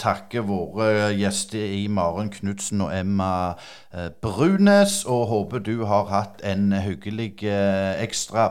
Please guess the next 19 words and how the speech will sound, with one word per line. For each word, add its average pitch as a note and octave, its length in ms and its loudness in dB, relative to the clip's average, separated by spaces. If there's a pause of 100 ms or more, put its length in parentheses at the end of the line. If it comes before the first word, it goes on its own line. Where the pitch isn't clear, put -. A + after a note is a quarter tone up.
podd G#2 320 -2
i - 20 -6
sammen G#2+ 360 0
med A2 100 2
oss. D3 220 -4
Og A2 320 0
på A2 100 -6
torsdag G#2 480 -8
så - 160 -6
er G2 240 -2
det G2+ 100 -4
ny, G2 600 -4
eh, G2 160 0 (320)
Brynepodd, A#2 560 0
og G2 100 2
da G2+ 140 0
kan G#2+ 100 0
vi G2+ 60 2
allerede F#2+ 800 0